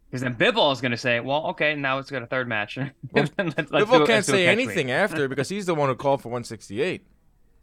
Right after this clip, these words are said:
Speaker 2: But,
Speaker 1: Yeah.
Speaker 2: like, Canelo beating Bivol and avenging the loss, great.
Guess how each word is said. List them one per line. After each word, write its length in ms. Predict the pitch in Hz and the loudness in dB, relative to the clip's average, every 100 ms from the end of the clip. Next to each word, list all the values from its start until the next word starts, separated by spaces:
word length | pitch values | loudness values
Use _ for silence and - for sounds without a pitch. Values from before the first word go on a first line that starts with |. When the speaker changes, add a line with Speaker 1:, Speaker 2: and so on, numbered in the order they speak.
| - | 2
Speaker 2:
But, 140 | 139 | 4
Speaker 1:
Yeah. 80 | 123 | 6
Speaker 2:
like, 320 | 139 120 - | 2 0 -8
Canelo 380 | - 170 175 156 | -2 4 6 6
beating 480 | 170 170 165 143 120 | 2 -2 -4 -4 -2
Bivol 560 | 143 139 139 131 - - | 0 4 6 6 2 -4
and 100 | 120 | -6
avenging 400 | 110 139 139 135 | -2 -2 -2 -4
the 60 | 120 | 0
loss, 340 | 127 120 - | 2 2 0
great. 360 | 120 123 110 | -2 0 -2